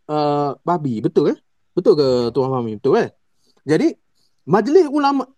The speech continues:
uh, Indonesia menatijahkan bahawasanya kerana adanya ihtimal bahawasanya diambil daripada pankreas, trypsin daripada pankreas, uh, babi tersebut menyebabkan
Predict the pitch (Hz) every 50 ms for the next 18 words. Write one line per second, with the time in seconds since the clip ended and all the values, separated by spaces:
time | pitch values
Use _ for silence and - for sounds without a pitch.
0 | _ _ - 202 214 214 214 202 202 196 185 - - _ - 180 185 180 240 226
1 | 240 226 247 269 254 - - 185 139 127 156 196 214 220 208 240 220 202 247 -
2 | - - 185 170 175 180 180 180 180 175 165 135 123 120 - - 214 247 247 277
3 | 269 277 302 320 262 - _ - 214 247 247 233 240 330 330 302 285 240 233 240
4 | 208 214 - 247 233 214 143 107 - _ _ _ _ - - 151 170 180 185 180
5 | - 208 233 254 233 208 - - 170 185 196 208 226 247 202 175 170 160 151 156
6 | 185 190 - - 180 175 175 - - 226 226 170 - - 185 208 - - - 247
7 | 190 147 143 143 - 151 147 156 147 - 160 156 - 190 190 180 175 165 - -
8 | _ _ - _ _ - 143 147 147 147 143 - - 151 175 202 233 277 220 151
9 | - 156 139 - 143 180 - 151 147 143 143 151 - - - 202 208